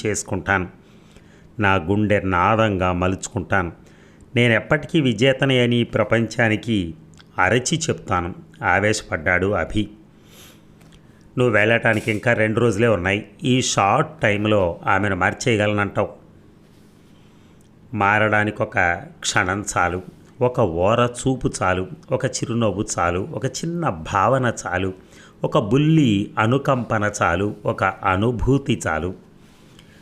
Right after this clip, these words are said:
"ఇంకా చాలు రోయ్," అని దండం పెట్టాడు సునీల్.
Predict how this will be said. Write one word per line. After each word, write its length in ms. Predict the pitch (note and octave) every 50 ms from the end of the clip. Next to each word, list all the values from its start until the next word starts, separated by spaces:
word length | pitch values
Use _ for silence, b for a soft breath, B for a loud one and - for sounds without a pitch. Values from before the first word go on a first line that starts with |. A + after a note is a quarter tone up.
| B B B B B B B
"ఇంకా 240 | C3 A#2 G#2+ - C3+ - -
చాలు 260 | A2+ G#2+ A#2 C3+ C3
రోయ్," 360 | A#2 A#2 B2 B2+ B2 F#2+ D#2+ D2 - - -
అని 160 | G#2+ G#2+ G#2
దండం 360 | F2+ F2 F#2 F#2 G2 G#2+ A2 G#2
పెట్టాడు 420 | G2 F#2 - - F2+ E2+ F2 G#2+
సునీల్. 480 | A#2 - - A2 G2 F#2+ F#2+ E2+ D#2+